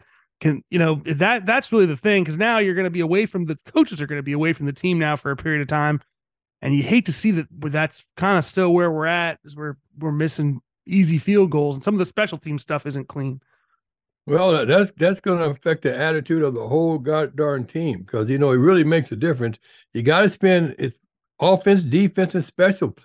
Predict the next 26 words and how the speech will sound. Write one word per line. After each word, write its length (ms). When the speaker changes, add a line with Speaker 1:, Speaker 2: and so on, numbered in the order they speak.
Speaker 2:
teams. 360
So 260
it's 200
a 60
third, 400
a 60
third, 380
a 80
third. 540
And 200
you, 100
you 220
got, 240
if 200
you 140
don't 240
take 220
it 80
serious 480
and 120
make 200
it 80
serious 340
for 120
the 100
players, 400